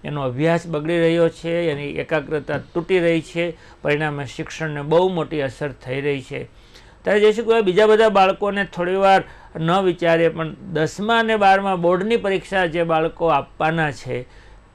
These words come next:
એ બાળકો અને વાલીએ આ મોબાઈલ અંગે શું વિચારવું જોઈએ,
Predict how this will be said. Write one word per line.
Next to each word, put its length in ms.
એ 180
બાળકો 540
અને 220
વાલીએ 640
આ 100
મોબાઈલ 600
અંગે 200
શું 240
વિચારવું 420
જોઈએ, 360